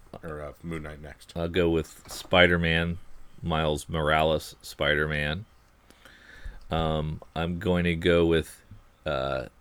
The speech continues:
Speaker 2: Superman over Action. That's ve-, it's very
Speaker 1: I had
Speaker 2: close.
Speaker 1: Superman on my list and crossed it off.
Speaker 2: Superman's very close, and I think I, I also will put All New Wolverine on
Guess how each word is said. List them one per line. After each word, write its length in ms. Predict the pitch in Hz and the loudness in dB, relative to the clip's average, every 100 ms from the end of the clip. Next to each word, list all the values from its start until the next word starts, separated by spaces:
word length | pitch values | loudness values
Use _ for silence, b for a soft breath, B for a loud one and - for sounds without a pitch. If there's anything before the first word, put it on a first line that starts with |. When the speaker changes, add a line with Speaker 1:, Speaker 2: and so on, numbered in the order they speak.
| - | -10
Speaker 2:
Superman 720 | - - 110 101 104 104 110 - _ _ _ _ _ _ _ B B B B B B B | 0 4 4 4 2 2 0 -8 _ _ _ _ _ _ _ B B B B B B B
over 280 | 92 90 95 | 2 6 6
Action. 540 | 78 90 - - 85 90 - - | 6 6 4 -2 -4 -6 -14 -10
That's 220 | 90 - | -10 -4
ve-, 120 | 90 | -2
it's 240 | 78 85 | 0 -2
very 220 | - 87 87 | 0 2 2
Speaker 1:
I 40 | |
had 80 | 95 | 2
Speaker 2:
close. 160 | - 82 | 2 2
Speaker 1:
Superman 300 | 82 90 87 | 2 2 2
on 100 | 87 | 0
my 100 | 85 | 0
list 320 | 82 73 - | -2 -4 -8
and 100 | 76 | -10
crossed 340 | - 73 - | -6 -6 -6
it 80 | 69 | -8
off. 220 | 65 64 | -8 -8
Speaker 2:
Superman's 460 | - 90 82 80 85 | -10 -8 -6 -6 -2
very 160 | 80 | -4
close, 560 | 76 - 78 73 73 - - B B B B B B - | -4 -4 -2 -2 -6 -16 -20 B B B B B B 0
and 300 | 87 90 - | 2 2 4
I 180 | 92 92 | 6 6
think 280 | - 98 | 4 0
I, 300 | - 98 98 | 4 6 8
I 240 | 98 95 92 | 6 6 6
also 380 | 92 98 - 87 | 6 4 4 4
will 100 | 82 | 4
put 200 | - 87 | 0 -2
All 160 | 73 73 | 0 -2
New 120 | 71 | -4
Wolverine 420 | 64 - 50 50 | -8 -10 -12 -12
on 100 | 50 | -14